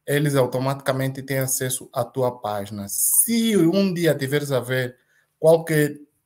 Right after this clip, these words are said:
link na, na, na minha página que não fui eu quem partilhou, então não clica no link para o teu próprio bem, né?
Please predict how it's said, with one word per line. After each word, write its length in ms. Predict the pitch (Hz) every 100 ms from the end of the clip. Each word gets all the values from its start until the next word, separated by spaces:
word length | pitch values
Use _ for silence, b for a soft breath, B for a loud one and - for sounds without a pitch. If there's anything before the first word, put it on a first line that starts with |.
| _ _ _ _ _ -
link 480 | 139 139 147 156 156
na, 360 | 127 123 123 135
na, 240 | 135 123
na 180 | 123 123
minha 180 | 127 135
página 380 | 135 127 123 117
que 120 | 113
não 160 | 143
fui 220 | 151 151 139
eu 180 | 131
quem 240 | 135 135 135
partilhou, 640 | 123 120 117 113 127 131 _ _ _
então 460 | 139 131 151 156 -
não 340 | 156 165 185 185
clica 360 | 160 156 147
no 120 | 143
link 440 | 147 135 113 104 - -
para 240 | 135 135
o 140 | 139 139
teu 240 | 165 165
próprio 340 | 160 156 156
bem, 400 | 147 113 107 90 95
né? 280 | 101 131